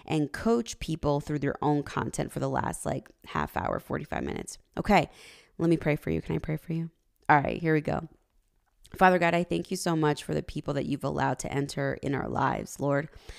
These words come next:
Even though some relationships feel so difficult at times, there is always a reason and a season for it. Would you allow us to know when those seasons expire? 'Cause to be honest with you, it's really difficult to tell.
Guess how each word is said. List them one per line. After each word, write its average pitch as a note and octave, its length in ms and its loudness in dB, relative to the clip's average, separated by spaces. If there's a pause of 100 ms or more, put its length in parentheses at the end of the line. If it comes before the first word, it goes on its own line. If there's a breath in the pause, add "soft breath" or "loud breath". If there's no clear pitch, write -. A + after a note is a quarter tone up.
(200 loud breath)
Even G3+ 320 2
though D3+ 240 8
some D#3 220 2
relationships D3 680 -2
feel D3 240 0
so D#3+ 380 2
difficult C#3+ 560 -2
at - 140 0
times, C#3+ 500 0 (340 loud breath)
there D#3 120 4
is D3+ 200 4
always E3+ 380 2
a E3 100 2
reason D#3+ 640 2
and D3+ 160 0
a C#3+ 60 2
season C#3+ 520 0
for - 380 -2
it. - 160 -4 (580 soft breath)
Would D#3 180 2
you G#3+ 140 4
allow D3 300 6
us D3+ 120 2
to C#3+ 120 -2
know C#3+ 520 4
when D3 200 4
those C#3+ 200 4
seasons C#3+ 340 0
expire? C#3 640 0
'Cause C3+ 440 -2
to - 120 -4
be D3+ 140 2
honest C#3+ 340 2
with E3+ 140 -10
you, F3 340 2
it's - 320 -2
really F#3+ 220 2
difficult C#3+ 480 -2
to D3 80 -2
tell. B2+ 460 2